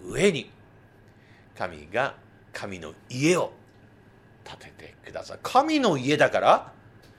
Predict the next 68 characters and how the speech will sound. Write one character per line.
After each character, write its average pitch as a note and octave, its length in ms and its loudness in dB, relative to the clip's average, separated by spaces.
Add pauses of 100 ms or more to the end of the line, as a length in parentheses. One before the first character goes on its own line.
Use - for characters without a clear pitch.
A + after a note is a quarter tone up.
(200)
神 D3+ 260 -2
様 D#3 160 2
が E3+ 80 6
お A#2 160 2
ら D3 140 10
れ F#3 100 10
る C#3 100 4
家 B2 180 2
な G#2+ 120 0
ん G2+ 40 -10
で F2 60 -14
す - 120 -8
よ。 D2 120 -14 (720)
そ C#3+ 140 4
う - 20 0
で F#2 60 -4
し A#2 60 -2
ょ？ D#3 220 4 (320)
私 B3 380 4
の B3+ 80 6
家 A3+ 120 8
は E3 140 10
私 D3 380 6
が F#3 100 6
お G#3 60 8
る F#3+ 80 4
か C3+ 80 6
ら A#2 60 6
私 B2 240 2
の A2+ 100 -4
家 A#2 80 -2
で G#2 80 -4
す。 - 160 -20 (680)
誰 G3+ 240 8
か G3 120 6
の C#3+ 120 2
家 C3+ 120 8
は A2+ 120 6
誰 F#3+ 240 8
か D#3+ 120 4
が B2 160 6
い G#2+ 140 0
る C3+ 100 -2
か - 100 6
ら A2+ 100 6
誰 A#2 200 4
か A#2 100 2
の G2+ 80 -6
家 A2+ 160 -2
で F#2 140 -2
す。 - 200 -16 (540)
そ F2+ 80 -8
う E2 40 -8
で - 60 -18
す - 40 -20
ね。 E3 340 -2 (1040)
私 F#3 320 2
の A3+ 120 4
家 G#3+ 100 8
っ G3+ 40 8
て - 380 -14
神 G#2+ 220 -4
が F2 60 -4
言 F2 80 -4
わ G2+ 40 -4
れ G#2 60 -4
た F3 80 2
ら、 D3 200 2